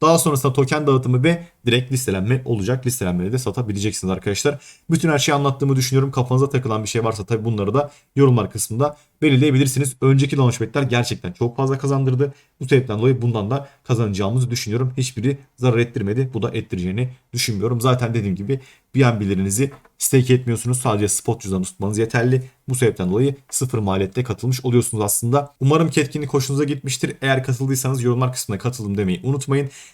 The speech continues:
Kafanıza takılan her şeyi zaten yorumlar kısmına yazabilirsiniz. Her zaman bunu hatırlatıyorum. Bana destek olmak için abone olup videoyu beğenmeyi unutmayın.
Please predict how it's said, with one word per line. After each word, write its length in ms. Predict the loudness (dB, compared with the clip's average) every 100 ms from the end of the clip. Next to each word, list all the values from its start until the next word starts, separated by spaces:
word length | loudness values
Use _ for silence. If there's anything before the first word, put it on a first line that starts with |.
| _
Kafanıza 380 | -2 2 4 2
takılan 260 | 0 -2 -4
her 260 | 0 0
şeyi 200 | 0 0
zaten 320 | -2 -2 -4 0
yorumlar 320 | 0 -2 -4
kısmına 180 | -4 -2
yazabilirsiniz. 500 | 0 0 0 -2 2
Her 100 | 0
zaman 260 | 2 -2
bunu 120 | -2
hatırlatıyorum. 640 | -4 -6 -2 0 2 0 -2 0
Bana 160 | 2 4
destek 280 | 4 2
olmak 240 | 2 0 0
için 180 | -2 -2
abone 220 | 4 6
olup 180 | 6 4 -4 _ 0
videoyu 260 | 4 4
beğenmeyi 320 | 2 2 0 -2
unutmayın. 480 | -4 -2 -2 -2